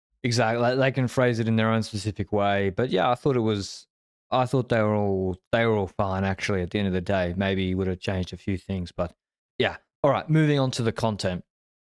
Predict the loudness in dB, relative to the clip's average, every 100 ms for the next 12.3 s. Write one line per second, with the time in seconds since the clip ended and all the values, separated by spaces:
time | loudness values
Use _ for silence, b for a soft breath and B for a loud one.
0 | _ _ _ _ _ 2 2 2 -2 -4
1 | -6 -2 0 0 2 0 0 -4 -2 -2
2 | -2 -2 0 0 -2 -4 _ _ _ _
3 | _ _ _ _ _ _ 0 0 0 -2
4 | -2 0 0 -2 -6 -4 0 2 2 0
5 | 0 0 2 2 0 -2 -6 -8 -2 0
6 | 2 2 2 0 0 0 0 -2 -2 -2
7 | 0 -2 0 -2 -2 -2 -2 0 -2 -4
8 | -2 0 0 0 0 2 2 0 -2 -2
9 | 0 0 -2 -2 0 0 -2 -2 0 2
10 | 2 2 0 0 -4 -4 -2 0 0 -2
11 | -2 -2 -2 -2 0 0 0 0 0 0
12 | 2 0 -2